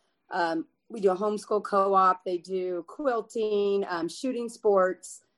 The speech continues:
uh, dance, fitness. So I do the dog training part of it. So there's a whole bunch of different clubs, and I'm just involved in the dog, the dog training side of it.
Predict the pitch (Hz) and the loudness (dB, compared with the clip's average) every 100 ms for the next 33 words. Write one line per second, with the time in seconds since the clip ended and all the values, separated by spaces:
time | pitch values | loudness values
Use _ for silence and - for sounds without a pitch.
0 | _ _ - 180 165 147 156 214 208 208 | _ _ -6 0 0 0 2 2 2 -2
1 | - 202 180 180 175 - 175 170 208 202 | -2 0 0 0 -2 -2 2 2 2 2
2 | 190 175 160 180 170 165 156 156 165 - | 2 2 2 0 0 -2 -4 -2 -4 -6
3 | - 165 147 131 - - _ - 170 170 | -6 -4 -4 -8 -14 -16 _ -8 -4 -4
4 | 160 - 156 160 _ - 220 196 180 175 | -6 -6 -6 -6 _ -4 -4 0 2 2
5 | 165 151 143 - - 147 151 156 160 165 | -2 -8 -8 -6 -2 -2 0 0 0 0
6 | 165 - 160 151 147 151 151 151 147 - | -2 -2 2 2 0 -2 0 0 -2 -4
7 | _ _ - 175 160 151 151 156 156 - | _ _ -4 -2 0 0 0 0 0 -2
8 | 165 - | -4 -6